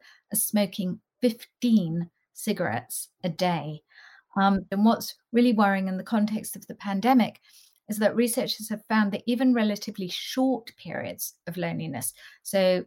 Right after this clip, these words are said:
periods of loneliness and isolation that are less than two years, have a marked impact on life expectancy.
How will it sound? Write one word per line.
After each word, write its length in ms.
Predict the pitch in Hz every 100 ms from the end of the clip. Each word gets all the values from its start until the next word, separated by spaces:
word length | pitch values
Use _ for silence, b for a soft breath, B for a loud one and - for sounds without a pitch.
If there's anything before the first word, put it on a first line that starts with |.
| _
periods 500 | 214 202 202 180 -
of 80 | 190
loneliness 680 | 190 185 185 185 185 175 - b b _
and 200 | 185 175 -
isolation 920 | 185 180 190 185 180 - 180 180 175 b b _
that 260 | 190 180
are 80 | 190
less 440 | 185 190 190 185 -
than 220 | 185 180
two 180 | 175 220
years, 720 | 185 175 208 240 156 - - b b b _
have 160 | 196 180
a 40 |
marked 480 | 180 190 185 - -
impact 460 | 180 170 170 -
on 80 | 170
life 300 | 170 175 170
expectancy. 920 | 165 - 160 156 _ 165 - - 151